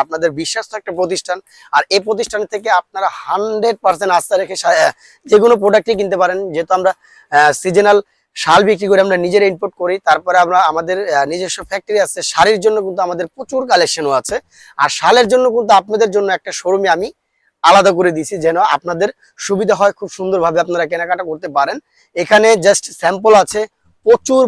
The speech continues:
পরিমাণ কালেকশন আমার গোডাউনে আছে। আপনারা যারা হোলসেল নিতে চান তারা আমাদের শপে চলে আসেন, প্রচুর কালেকশন আছে, আপনারা নিতে পারবেন এখান থেকে। তো আমাদের অ্যাড্রেসটা আমরা দিয়ে দিচ্ছি, নিউ সোনালী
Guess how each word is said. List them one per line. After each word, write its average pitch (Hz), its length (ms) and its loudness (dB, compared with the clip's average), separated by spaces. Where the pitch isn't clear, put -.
পরিমাণ 240 300 6
কালেকশন 214 420 2
আমার 202 260 0
গোডাউনে 202 360 4
আছে। 190 120 -10
আপনারা 190 300 -2
যারা 180 120 0
হোলসেল 214 400 2
নিতে 233 160 0
চান 233 200 -2
তারা 156 180 -2
আমাদের 160 320 -2
শপে 190 240 0
চলে 226 220 2
আসেন, 226 260 0
প্রচুর 269 320 4
কালেকশন 240 360 4
আছে, - 220 -4
আপনারা 180 200 -4
নিতে 185 220 0
পারবেন 151 260 2
এখান 104 200 -10
থেকে। - 140 -20
তো - 120 -8
আমাদের 226 180 4
অ্যাড্রেসটা 226 400 2
আমরা 208 140 0
দিয়ে 185 200 -2
দিচ্ছি, 170 340 -6
নিউ 180 240 0
সোনালী 247 300 4